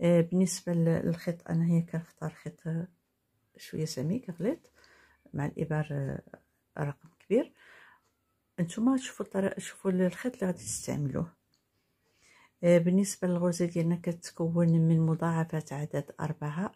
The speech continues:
ز-، عد-، عدد أربعة، آه، ما عندناش غرز الحافة لأن الشكل منه فيه، آه، وتكرار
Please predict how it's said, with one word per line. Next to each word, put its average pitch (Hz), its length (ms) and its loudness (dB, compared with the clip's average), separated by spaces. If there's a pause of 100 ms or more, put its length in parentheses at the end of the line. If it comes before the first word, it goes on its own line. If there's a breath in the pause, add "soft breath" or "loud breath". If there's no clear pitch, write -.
ز-، - 220 -12 (680)
عد-، 156 220 -6 (120)
عدد 170 420 -2
أربعة، 165 520 -2 (720 soft breath)
آه، 156 180 -2
ما 190 120 2
عندناش 190 320 2
غرز 156 200 -4
الحافة - 460 -12 (100)
لأن 160 300 -4
الشكل - 540 -6 (360)
منه 156 280 0
فيه، - 360 -6 (960 soft breath)
آه، 175 140 0
وتكرار 185 840 0